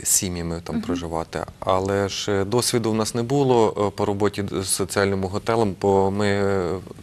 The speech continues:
Speaker 1: це перший соціальний готель в місті Хмельницькому. І, як показала практика, ми одну кімнату виділили, е, для одиноких жінок, які там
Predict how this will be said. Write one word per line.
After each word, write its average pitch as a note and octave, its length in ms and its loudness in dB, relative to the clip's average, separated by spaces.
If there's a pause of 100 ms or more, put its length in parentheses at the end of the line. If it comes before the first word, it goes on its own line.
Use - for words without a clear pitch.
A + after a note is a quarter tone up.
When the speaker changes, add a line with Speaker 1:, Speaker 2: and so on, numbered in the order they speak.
(140)
Speaker 1:
це - 100 -2
перший G2 380 0
соціальний F2+ 460 -2
готель F2+ 260 -4
в B2 60 -2
місті G#2+ 300 -4
Хмельницькому. G2 760 -4 (800)
І, F#2+ 120 -4 (320)
як G2 180 -4
показала G2+ 420 2
практика, G2+ 540 0
ми F#2+ 260 0
одну F2 280 -6
кімнату G2 440 -4
виділили, G2 680 0 (600)
е, F2 400 0
для G2 520 2
одиноких G2+ 760 -2
жінок, G2+ 420 -4 (260)
які F#2+ 500 -2
там F#2 300 -2